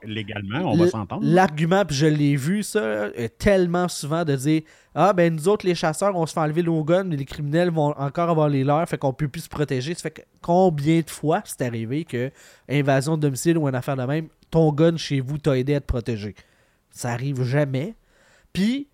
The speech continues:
Speaker 2: l-, l'argument de, puis ça, Carey Price l'a utilisé, « Je suis une bonne personne, j'aime ma famille, et mon arme ne me sert qu'à la chasse, et jamais je ferai de mal à ma famille. » C'est un faux argument, ça.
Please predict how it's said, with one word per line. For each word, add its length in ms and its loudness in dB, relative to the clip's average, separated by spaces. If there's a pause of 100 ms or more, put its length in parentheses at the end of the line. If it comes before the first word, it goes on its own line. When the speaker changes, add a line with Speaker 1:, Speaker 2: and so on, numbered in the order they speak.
(420)
Speaker 2:
l-, 380 -14
l'argument 720 2
de, 280 0
puis 140 -8
ça, 160 -4
Carey 240 2
Price 320 0
l'a 60 2
utilisé, « 480 -4 (280)
Je 300 4
suis 440 -4
une 120 -2
bonne 240 0
personne, 600 -2 (100)
j'aime 400 -2
ma 180 0
famille, 540 -2 (360)
et 200 4
mon 320 0
arme 280 0
ne 100 0
me 120 -2
sert 400 -4
qu'à 160 -2
la 180 -2
chasse, 420 -4 (180)
et 100 -2
jamais 320 0
je 80 -4
ferai 180 -4
de 60 -4
mal 320 0 (140)
à 120 -6
ma 140 -2
famille. » 460 -4 (520)
C'est 420 -4
un 160 4
faux 340 0
argument, 480 -6
ça. 180 -10